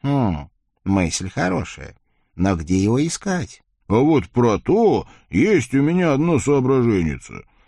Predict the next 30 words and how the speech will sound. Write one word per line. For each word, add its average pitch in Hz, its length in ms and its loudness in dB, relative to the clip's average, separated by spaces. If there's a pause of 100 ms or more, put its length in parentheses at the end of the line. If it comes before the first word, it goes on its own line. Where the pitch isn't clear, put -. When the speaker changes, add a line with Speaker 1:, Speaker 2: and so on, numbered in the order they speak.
(180)
Speaker 2:
Поселился 110 800 2
у 92 40 2
нас 120 220 2
в 76 100 -6
Диканьке 98 540 0
на 90 160 0
самой 110 420 0
окраине 147 560 0
в 95 140 0
прошлом 131 500 0
годе 143 320 2
один 139 300 2
знатный 131 640 0
запорожец. 113 840 0 (280)
Зовут 143 420 2
его 120 300 2
Пасюк. 113 720 0 (360)
Уж 139 240 2
не 156 240 0
знаю, 120 380 0
за 113 120 0
какие 127 380 0
грехи, 120 680 0
али 107 180 2
по 95 180 -2
какой 110 360 0
своей 117 340 0
причине 117 680 0
ушел 101 460 0
вин 110 240 2